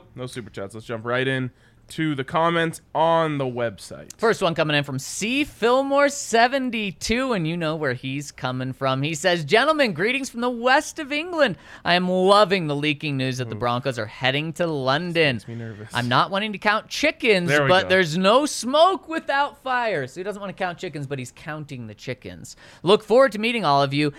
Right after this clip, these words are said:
Speaker 2: and the U K best d-, based D N V R fam come October thirtieth. Bring those Breck brews with you, Christopher."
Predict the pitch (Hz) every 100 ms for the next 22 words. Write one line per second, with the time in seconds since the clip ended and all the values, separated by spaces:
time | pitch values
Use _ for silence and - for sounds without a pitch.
0 | - 147 151 127 156 233 220 208 185 170
1 | 190 156 139 139 135 - 175 185 214 -
2 | 147 131 185 190 185 180 175 170 165 170
3 | 170 147 127 120 _ - 147 160 170 190
4 | 180 170 180 190 190 147 139 202 240 240
5 | 247 202 151 180 233 233 208 226 220 180
6 | 226 220 247 - 120 101 - 120 104 65